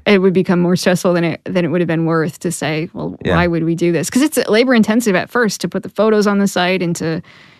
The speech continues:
Speaker 1: you know, list all the information about the products and all of that. It takes some time to put that in there,
Speaker 2: Did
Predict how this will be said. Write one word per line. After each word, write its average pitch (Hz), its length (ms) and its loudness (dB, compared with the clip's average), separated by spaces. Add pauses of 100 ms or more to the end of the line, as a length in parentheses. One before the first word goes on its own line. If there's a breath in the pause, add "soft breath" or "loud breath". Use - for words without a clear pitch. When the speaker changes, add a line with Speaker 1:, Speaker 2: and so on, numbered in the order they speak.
(140 soft breath)
Speaker 1:
you - 100 -4
know, 165 160 0
list 175 260 0
all 170 140 0
the 175 180 0
information 180 520 -2
about 170 140 -2
the - 60 -12
products 175 540 0
and 151 340 -4 (480)
all 196 200 2
of 180 60 2
that. 185 180 0
It - 220 -10
takes - 220 -4
some 175 120 -2
time 180 220 -2
to 180 60 0
put 190 180 -4
that 165 180 -2
in 196 120 2
there, 175 200 0
Speaker 2:
Did 175 60 -2